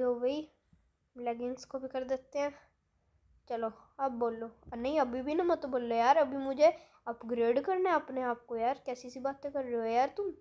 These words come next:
हैं? And by the way, blue wiped out। तो hey so guys, तो तुमने मेरा अटैक मोड देख लिया ना, कितना खतरनाक है।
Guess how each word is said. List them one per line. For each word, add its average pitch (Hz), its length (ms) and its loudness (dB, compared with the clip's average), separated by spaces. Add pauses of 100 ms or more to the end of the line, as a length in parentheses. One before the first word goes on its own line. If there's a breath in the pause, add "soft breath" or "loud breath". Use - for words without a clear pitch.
(140)
हैं? 359 200 -2 (760)
And 262 280 -4
by 277 200 8
the 262 300 2
way, 302 300 2 (520)
blue 311 240 6
wiped 370 280 10
out। 349 340 6 (840)
तो 370 60 2 (400)
hey 330 160 8
so - 120 -4
guys, 320 240 6
तो 330 80 0
तुमने 302 260 -4
मेरा 302 240 6
अटैक 302 300 4
मोड 294 220 2
देख 285 300 4
लिया 285 180 4
ना, 247 120 2
कितना 254 360 -2
खतरनाक 262 1160 4
है। 208 360 0